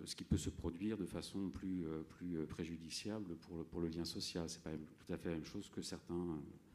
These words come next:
certains réseaux sociaux. Enfin, donc c'est important aussi de, d'opérer, c'est ce que je disais tout à l'heure, euh, des, des distinctions. Et c'est ça, le, la critique, hein, c'est pas être contre,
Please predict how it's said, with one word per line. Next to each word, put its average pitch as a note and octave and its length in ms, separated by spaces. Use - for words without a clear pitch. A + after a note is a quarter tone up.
certains F2 200
réseaux E2+ 240
sociaux. E2+ 360
Enfin, D#2 140
donc G#2 160
c'est C3 140
important B2 380
aussi C#3 320
de, A2 200
d'opérer, A#2+ 640
c'est - 140
ce - 100
que G2+ 100
je G2 60
disais G2 240
tout - 200
à G2 60
l'heure, B2+ 180
euh, F#2 300
des, F#2+ 480
des F2 100
distinctions. A2 640
Et F2+ 60
c'est G2 140
ça, A#2+ 300
le, F2+ 200
la F2 120
critique, - 540
hein, F#2+ 200
c'est - 240
pas F2+ 120
être E2+ 180
contre, - 440